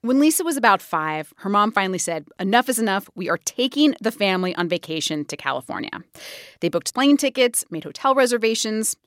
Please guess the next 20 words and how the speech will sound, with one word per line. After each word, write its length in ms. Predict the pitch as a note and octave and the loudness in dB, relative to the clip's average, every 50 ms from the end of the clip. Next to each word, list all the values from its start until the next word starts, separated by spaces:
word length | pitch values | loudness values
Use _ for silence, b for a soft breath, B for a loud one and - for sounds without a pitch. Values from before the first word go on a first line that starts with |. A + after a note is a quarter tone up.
| _ _ | _ _
Herbert 280 | - G#3 G3+ G#3+ - - | -10 -6 -6 -4 -2 0
got 160 | G#3 F3 - | -2 -2 -2
home 240 | - G3+ F#3+ F3+ - | -2 -6 -4 -4 -6
at 180 | - - _ - | -8 -8 _ -4
two 240 | - - A#3+ A3+ | -4 -2 0 0
A 160 | A3 F#3 F3 E3+ | 0 2 2 0
M 260 | F3 F#3 G3+ A3 F#3+ | 0 0 0 0 -2
the 60 | D#3+ | 0
day 120 | E3+ E3 | 0 -2
of 100 | D#3 D#3 | -2 -2
the 60 | - D#3 | -6 -10
flight. 440 | - - A3 B3 C#4+ C#4+ - - - b b b b b b b b b b b | -4 0 2 2 2 2 -2 -6 -12 b b b b b b b b b b b
And 100 | - F3+ | -2 0
when 100 | F3+ F3 | 0 0
it 60 | - - | 0 -2
came 200 | - F#3+ E3+ D#3+ | -2 -2 -2 -2
time 260 | - F3+ E3+ E3 E3 | 0 0 0 0 -2
to 100 | - E3+ | -4 -4
wake 240 | D#3+ D#3 D#3+ - F#3+ | -4 -4 -2 0 0
up, 260 | A#3 - - - | 0 0 -2 -6